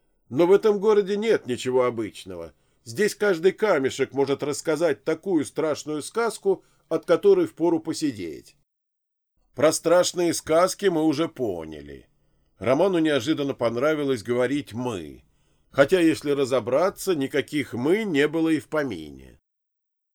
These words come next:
Они еще немного посидели за опустевшим столом. Но разговор не клеился, и в конце концов все разошлись по своим комнатам.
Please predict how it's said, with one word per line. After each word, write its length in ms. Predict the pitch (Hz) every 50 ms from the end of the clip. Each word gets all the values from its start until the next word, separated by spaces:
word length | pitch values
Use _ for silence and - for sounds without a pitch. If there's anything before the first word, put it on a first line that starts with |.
| _ _ _
Они 260 | - 147 165 196 214 208
еще 240 | 185 - - 170 156
немного 420 | 147 143 143 143 151 143 135 135
посидели 640 | 127 131 120 - - 123 113 113 151 185 202 185 165
за 160 | 127 107 135
опустевшим 640 | 123 - - 123 - - - 143 143 - - 135 123
столом. 640 | - - - 120 113 98 87 80 76 73 71 67 _ _ _ _ _ _ _ _ _ _
Но 160 | - 147 220 247
разговор 480 | 233 202 185 170 151 143 160 190 170
не 140 | 175 165 156
клеился, 760 | - - 107 92 85 78 76 73 67 - - - 78 69 65 _ _ _ _ _ -
и 100 | - 147
в 60 | 135
конце 320 | - 156 147 131 - 139 127
концов 540 | - 123 120 110 - - 160 202 220 196 -
все 220 | - - 160 196
разошлись 580 | 180 160 123 135 123 117 - - 135 170 170 -
по 120 | - 139
своим 380 | - - 107 110 117 123 120 107
комнатам. 840 | - 101 92 85 80 76 73 71 67 _ - 67 64 65 65 62